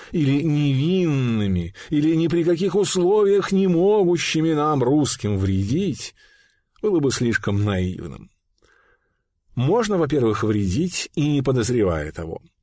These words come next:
Можно вредить, воображая даже, что делаешь пользу. Можно вредить еще и потому, что Россия так сильна, так велика,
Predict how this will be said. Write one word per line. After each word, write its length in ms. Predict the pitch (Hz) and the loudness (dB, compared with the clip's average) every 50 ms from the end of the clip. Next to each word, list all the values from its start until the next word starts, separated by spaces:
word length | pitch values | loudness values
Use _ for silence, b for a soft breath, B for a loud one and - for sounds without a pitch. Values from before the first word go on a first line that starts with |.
| _ _ _ _ _ _ _ _ _ _ _ _ - | _ _ _ _ _ _ _ _ _ _ _ _ -6
Можно 400 | 113 107 107 101 95 95 104 101 | -2 -2 0 0 0 0 0 0
вредить, 400 | 98 113 107 95 113 131 123 - | 0 0 0 0 0 -2 0 0
воображая 640 | 110 107 107 101 107 104 90 98 107 113 113 113 | 0 0 2 2 0 0 0 0 0 0 2 2
даже, 240 | 110 110 98 113 113 | 0 0 0 0 0
что 220 | - - - 110 | 0 0 0 0
делаешь 520 | 104 98 107 110 113 113 117 113 - - - | 0 2 2 2 4 4 2 2 0 -2 -2
пользу. 560 | - 127 139 190 214 190 135 98 95 90 92 B B B B B B B B B B B B _ _ _ _ _ _ _ _ | -2 0 2 2 2 2 2 0 0 -2 -2 B B B B B B B B B B B B _ _ _ _ _ _ _ _
Можно 580 | - 95 104 110 120 135 143 151 135 127 127 127 | -4 -2 -2 0 0 0 0 0 0 -2 -2 -2
вредить 440 | 127 131 131 123 127 139 135 127 - | 0 0 0 0 0 -2 -2 -2 -2
еще 340 | 120 120 113 - - 143 139 | -2 -2 -2 -2 0 0 0
и 120 | 123 117 | 0 0
потому, 640 | 101 113 101 - 110 107 120 165 196 196 147 101 - B B B B B B B | 0 -2 -2 -2 -2 -2 0 0 0 0 0 -2 -4 B B B B B B B
что 260 | - - - - 123 | -8 -6 -4 -2 0
Россия 560 | 113 117 120 117 - - 170 165 156 131 127 131 - - - | 0 2 0 0 -2 0 0 2 2 2 0 -2 -6 -10 -6
так 240 | - 160 160 - | -4 -4 -2 -2
сильна, 760 | - - - - - 113 104 101 95 95 120 151 165 139 98 - b b b b b b b b b b b b | -4 -4 -4 -2 -2 0 0 2 0 0 0 0 -2 -2 -4 -6 b b b b b b b b b b b b
так 200 | b 139 131 - | b -8 -4 -2
велика, 720 | - 123 127 131 135 143 139 - - 135 143 135 104 92 | -2 0 0 2 0 0 -2 -2 -2 -2 0 0 -2 -4